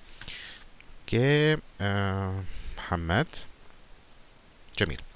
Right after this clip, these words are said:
خلينا نعيد مرة الأخ. نانو اي تي سي اس اس اتش دي اس اس اتش دي config. Enter.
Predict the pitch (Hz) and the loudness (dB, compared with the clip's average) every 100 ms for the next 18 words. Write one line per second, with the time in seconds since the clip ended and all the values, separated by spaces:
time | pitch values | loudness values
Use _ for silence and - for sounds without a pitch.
0 | - - 104 107 101 107 113 113 113 139 | -16 2 4 6 8 6 4 4 8 8
1 | 190 - 101 104 135 180 196 - - - | 8 4 4 4 6 2 -2 -12 -18 -20
2 | - - - - - - - - - - | -20 -20 -20 -20 -20 -20 -20 -20 -20 -14
3 | - - - - - - - - - - | -10 -10 -12 -16 -16 -16 -16 -16 -16 -18
4 | - - - - - - - - 127 - | -18 -20 -20 -20 -20 -12 -12 -4 -4 -2
5 | 160 160 - 101 135 - - - - - | -2 0 0 0 -2 -6 -14 -18 -18 -18
6 | - - - - - - - - - - | -18 -20 -20 -20 -20 -20 -20 -20 -20 -20
7 | - - - - - - 101 - 107 160 | -16 -6 -2 0 0 0 0 0 0 0
8 | 196 - - - - - - - - - | -2 -8 -18 -20 -20 -20 -20 -20 -20 -20
9 | - - - - - - - - 101 - | -20 -20 -20 -20 -20 -20 -20 2 4 4
10 | 95 - 92 - - - - 78 - 87 | 0 2 2 2 -4 -4 -8 -8 0 2
11 | 87 - - - - - - - - - | 0 -2 -12 -16 -18 -18 -20 -20 -20 -14
12 | - 85 82 80 82 - - - - 214 | -4 -2 -2 -4 -8 -10 -10 -10 2 2
13 | - - - - - - - - - - | 2 -2 -10 -14 -16 -16 -18 -14 -12 4
14 | 139 104 | 6 6